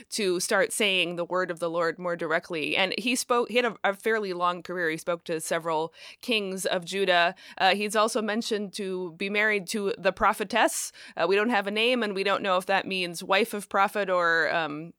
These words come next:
a prophet in her own right, a speaker of God's word in her own right. Um, Witherington supposes it's the latter. So if we, if we want to nail down, like, the specific historical reference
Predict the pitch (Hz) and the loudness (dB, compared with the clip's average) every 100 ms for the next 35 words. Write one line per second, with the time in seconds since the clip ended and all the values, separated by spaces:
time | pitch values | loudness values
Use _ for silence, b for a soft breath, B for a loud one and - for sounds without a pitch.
0 | - - 147 135 165 196 190 196 190 190 | -16 -6 -4 -4 0 2 4 2 -2 -2
1 | 175 175 170 175 233 - - - 175 - | -2 -2 0 0 0 -4 -6 -4 -4 -8
2 | - - 208 196 180 180 175 175 - 180 | -14 -6 -4 0 -2 2 0 0 -2 -2
3 | 180 185 190 165 175 170 196 220 - B | -2 -2 -2 -4 -4 -4 -4 -4 -10 B
4 | B B 175 180 185 185 170 185 180 190 | B B 0 0 -2 -2 -4 -6 -8 -8
5 | 185 180 185 175 170 - - 160 160 160 | -4 -4 -4 -6 -6 -8 -8 -4 0 0
6 | 160 165 - B B 233 214 233 220 214 | 0 -2 -6 B B 0 2 2 0 0
7 | 247 226 226 208 226 240 226 220 196 190 | 0 -2 0 0 4 4 6 4 4 2
8 | 175 - 170 - - 247 262 254 208 - | 0 2 2 0 -2 0 0 0 -2 -2
9 | 220 - 320 294 254 196 170 156 - 151 | -4 -2 2 4 4 2 4 2 2 0
10 | 143 170 - | 0 -2 -8